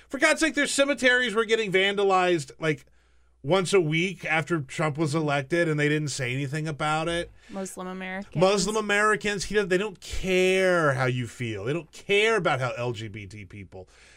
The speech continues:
Speaker 1: feel in, in this country. They just don't care. They don't give a ripe F. And it's just not even something that enters into the equation of being a good president.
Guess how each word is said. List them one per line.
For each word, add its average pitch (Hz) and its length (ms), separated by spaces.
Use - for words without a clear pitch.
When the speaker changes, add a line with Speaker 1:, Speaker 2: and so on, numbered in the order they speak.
Speaker 1:
feel 120 340
in, 117 240
in 113 240
this 104 160
country. 113 260
They 117 120
just 160 320
don't 147 260
care. - 500
They 135 60
don't 170 140
give 160 100
a 156 80
ripe 135 480
F. - 380
And 175 160
it's 170 100
just 190 160
not 185 200
even 214 260
something 185 500
that 160 200
enters 190 520
into 170 380
the 170 160
equation 143 760
of 117 260
being 139 220
a 131 80
good 123 280
president. 120 460